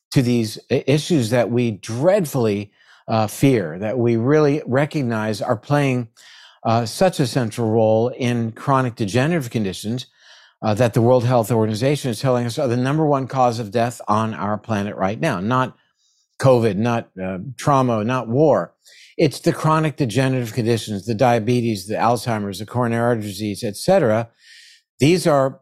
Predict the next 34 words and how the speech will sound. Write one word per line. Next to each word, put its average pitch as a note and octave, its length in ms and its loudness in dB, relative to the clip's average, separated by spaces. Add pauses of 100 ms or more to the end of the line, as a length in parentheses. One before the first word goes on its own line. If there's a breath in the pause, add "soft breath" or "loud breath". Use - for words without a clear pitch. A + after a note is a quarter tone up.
(140)
at B2 220 2
their A2 200 0
core, A#2+ 580 0 (500)
caused D3 500 2
by B2+ 160 0
metabolic A2+ 880 -2
mayhem, G2 640 -2
if G2+ 200 -8
you G#2 120 -2
will. G2 420 -2 (500 loud breath)
And B2+ 120 2
now F3+ 240 2
we E3+ 80 4
recognize B2 640 -2
that G#2+ 120 0
uric A2+ 320 0
acid D#3 340 0
is A2+ 160 -6
playing C3+ 320 -2
a A2+ 100 -2
functional D#3 840 -2
role B2 540 2
in A#2+ 340 0
leading C3 500 0
to B2+ 160 -6
that B2+ 300 2
metabolic A#2+ 760 0
mayhem. A#2 520 -2 (680 loud breath)
Therefore, A2+ 840 0
we B2+ 160 2
should B2+ 180 -2
ask B2+ 280 2
ourselves, A2+ 320 -2
"Well, B2 320 2